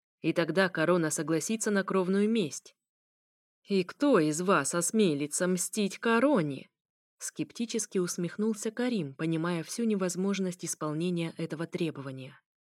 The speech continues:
«Ты или Дара Абажи?» Закон действительно был, но еще никто не осмелился применить его к правителю. «Малика. Стребует плату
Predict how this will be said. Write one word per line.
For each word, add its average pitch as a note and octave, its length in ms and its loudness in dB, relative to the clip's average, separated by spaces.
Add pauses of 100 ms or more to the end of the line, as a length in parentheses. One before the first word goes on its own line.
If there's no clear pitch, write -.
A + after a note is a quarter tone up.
(260)
«Ты D#3 440 0 (360)
или F#3+ 280 6
Дара F#3 440 4
Абажи?» D3+ 560 -2 (800)
Закон E3+ 420 0
действительно A#3+ 640 2
был, F3 320 -2 (360)
но G3+ 120 4
еще G3+ 220 2
никто A3 400 2
не D3+ 160 0
осмелился E3+ 680 -2
применить E3+ 540 0
его E3 200 -2
к - 120 -16
правителю. F3+ 640 -4 (1200)
«Малика. A3+ 540 0 (340)
Стребует E3+ 640 2
плату G3 440 0